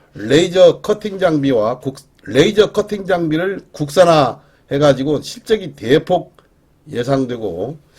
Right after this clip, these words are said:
어, 그루밍 장비, 스텔스 다이빙 장비, 이런 그 장비 회사죠, 이게 이오테크닉스가. 대한민국의 장비의 최고봉인 회사가 이오테크닉스입니다. 근데 이게 이오테크닉스는 지금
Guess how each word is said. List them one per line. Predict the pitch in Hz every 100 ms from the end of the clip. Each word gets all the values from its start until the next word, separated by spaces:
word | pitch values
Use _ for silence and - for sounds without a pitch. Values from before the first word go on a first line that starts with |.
| - - - -
어, | 113 110
그루밍 | - 170 202 208 196
장비, | 175 160 131 101
스텔스 | - 220 226 - 208 151
다이빙 | 147 175 175 170
장비, | 151 135 117
이런 | 101 113 180 208
그 | 165 156
장비 | - 143 214 226 240 226 220 214 - _ -
회사죠, | 156 147 135 208
이게 | 127 101 113 113 113
이오테크닉스가. | 98 123 147 147 147 151 135 - 90 80 _ _ _ _
대한민국의 | 127 170 226 214 190 190 151
장비의 | - 170 196 180 180 143
최고봉인 | - 269 277 254 - _ _ _ - 160 170 170 160
회사가 | 143 147 139 143 170
이오테크닉스입니다. | 120 143 139 156 147 127 113 92
근데 | - 175 208 123 190 254 _ _ - - _ _ _
이게 | 185 226
이오테크닉스는 | 156 214 269 247 240 247 233 156 214 240 123
지금 | - 190 220 -